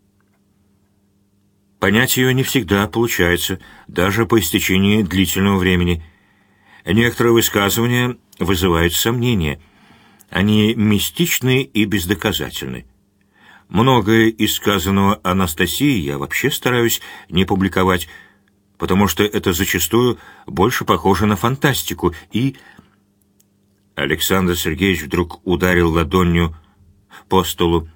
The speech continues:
и резко, даже как-то грубовато прервал меня. «Вы не имеете права так поступать. Если ваш ум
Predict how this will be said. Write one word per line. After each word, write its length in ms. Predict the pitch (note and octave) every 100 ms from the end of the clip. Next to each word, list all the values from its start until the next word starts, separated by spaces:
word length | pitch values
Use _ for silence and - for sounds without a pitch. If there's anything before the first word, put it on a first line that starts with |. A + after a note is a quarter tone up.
| _ - _ _ _ _ _
и 120 | F#2+
резко, 400 | A2 C3 - F2+
даже 260 | E2 E2+ F2+
как-то 480 | F#2+ - - E2+ E2
грубовато 580 | E2+ F2+ E2 G2+ G2+ F2+
прервал 440 | F2 F#2+ F2 D#2+
меня. 260 | D2 C#2 C2+ _ _ _ _ _ _ _ _ _ _ _ _ _ _ -
«Вы 460 | E2+ G#2+ A#2 C3
не 320 | A2+ A2+ A2+ A2+
имеете 480 | C3 C#3 C3 -
права 460 | C3+ - F#2+ F2+ E2
так 260 | D#2+ D#2 -
поступать. 600 | D#2 - E2+ C#2 - - _ _ _ _ _ _ _ _ _ _ _ - -
Если 340 | F#2 A2 G2+
ваш 280 | G#2 G#2 -
ум 300 | A#2+ A#2+ F#2+